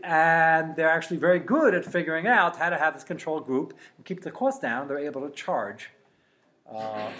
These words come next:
half price or less, which is incredible. It can make a difference between surviving and not surviving for many families.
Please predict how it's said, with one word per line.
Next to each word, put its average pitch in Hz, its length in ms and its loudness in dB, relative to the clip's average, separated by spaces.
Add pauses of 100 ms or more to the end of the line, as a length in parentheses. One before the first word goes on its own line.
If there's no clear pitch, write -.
(120)
half 120 180 -8
price 104 380 -6 (160)
or 107 140 -14
less, - 360 -12 (260)
which 123 220 -16
is 107 340 -14 (220)
incredible. 123 640 -4
It 127 60 -12
can 127 100 -12
make 117 140 -8
a 120 60 -10
difference 143 340 -8
between 123 240 -12
surviving 113 380 -10
and 120 60 -10
not 127 160 -10
surviving 107 340 -8
for 110 140 -20
many 101 160 -18
families. 95 480 -20